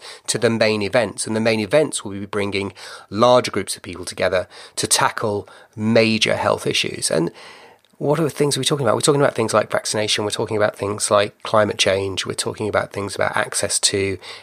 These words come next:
healthcare, inequality, those big issues, which I think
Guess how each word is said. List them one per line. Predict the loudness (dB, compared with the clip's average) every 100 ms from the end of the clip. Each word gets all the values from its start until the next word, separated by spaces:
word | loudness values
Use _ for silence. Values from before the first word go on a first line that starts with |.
| -2
healthcare, | 2 2 -2 0 2 2 -2 -6 -20 -2
inequality, | 0 2 2 2 2 0 -2 -4 -8 -20 -20 _
those | -2 2 4 4 2 -2 -8 -8
big | 0 2 2
issues, | -2 -2 -4 -6 -6 -8 _ _
which | 2 2
I | 0 -2
think | 0 -2 -2 -8